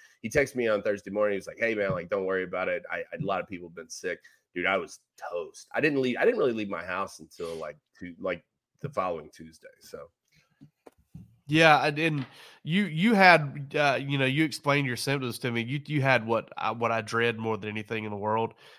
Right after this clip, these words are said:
Speaker 2: and that is sinus pressure. Like, feeling
Speaker 1: Yeah.
Speaker 2: like your face is about to come off because your sinuses are all, like, inflamed and stuff is the,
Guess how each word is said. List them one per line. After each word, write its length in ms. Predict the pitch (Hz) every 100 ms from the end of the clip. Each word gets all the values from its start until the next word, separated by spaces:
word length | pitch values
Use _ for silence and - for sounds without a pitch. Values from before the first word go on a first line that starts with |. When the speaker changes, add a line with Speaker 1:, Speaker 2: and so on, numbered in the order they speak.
| _
Speaker 2:
and 140 | - 127
that 100 | 131
is 100 | 120
sinus 400 | - 131 117 -
pressure. 640 | - - 110 - - - _ _ _ _
Like, 340 | 120 117 107 - - - -
feeling 280 | - 165 175
Speaker 1:
Yeah. 40 | 165
Speaker 2:
like 200 | 151 147
your 80 |
face 460 | 123 - 147 135 -
is 80 | 110
about 260 | 107 113 110
to 60 |
come 240 | - 120 110
off 320 | 107 104 -
because 320 | 113 123 113
your 120 | 107
sinuses 640 | 104 120 120 110 - 107 104
are 100 | 110
all, 180 | 107 107
like, 260 | 104 101 - -
inflamed 560 | 110 - 113 113 110
and 100 | 101
stuff 320 | 101 110 101 107
is 80 |
the, 80 | 101